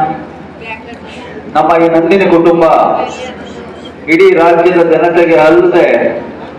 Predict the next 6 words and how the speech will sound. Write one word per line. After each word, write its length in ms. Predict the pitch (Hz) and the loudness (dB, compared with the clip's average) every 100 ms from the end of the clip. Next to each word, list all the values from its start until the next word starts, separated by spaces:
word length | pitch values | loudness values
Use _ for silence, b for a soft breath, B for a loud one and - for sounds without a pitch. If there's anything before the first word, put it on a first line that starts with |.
| - - - - - - - - | -18 -18 -16 -16 -18 -18 -10 0
ಇಡೀ 260 | 165 180 | 4 4
ದೇಶದ 680 | 175 185 180 180 170 165 165 | 4 4 4 4 4 2 2
ಮೂಲೆ 380 | 165 175 170 165 | 2 4 4 2
ಮೂಲೆಗಳಲ್ಲೂ 600 | 190 185 170 170 170 165 | 2 2 2 4 4 4
ಕೂಡ 140 | 160 | 4
ಇವತ್ತು 500 | 160 160 156 151 160 | 4 4 2 2 2